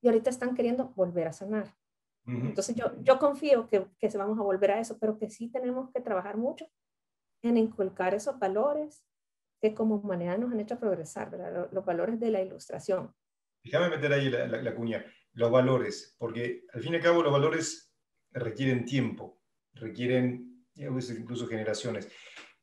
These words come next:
Speaker 2: ¿Cómo, cómo, cómo hacemos valer los valores de la ilustración o los valores humanos, del respeto,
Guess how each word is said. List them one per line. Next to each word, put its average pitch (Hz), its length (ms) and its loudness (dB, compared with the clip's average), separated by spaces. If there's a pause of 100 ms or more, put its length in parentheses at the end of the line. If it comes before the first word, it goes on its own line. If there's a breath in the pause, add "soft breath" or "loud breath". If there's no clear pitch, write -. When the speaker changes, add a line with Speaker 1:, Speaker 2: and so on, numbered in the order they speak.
Speaker 2:
¿Cómo, 160 560 2
cómo, 160 460 -2
cómo 160 200 -2
hacemos 160 340 2
valer 139 540 6
los 120 200 -4
valores 156 640 2
de 131 100 -8
la 104 100 -6
ilustración - 500 -2
o 131 120 -4
los 107 140 -2
valores 120 380 0
humanos, 143 540 2
del 95 140 -12
respeto, 131 680 -6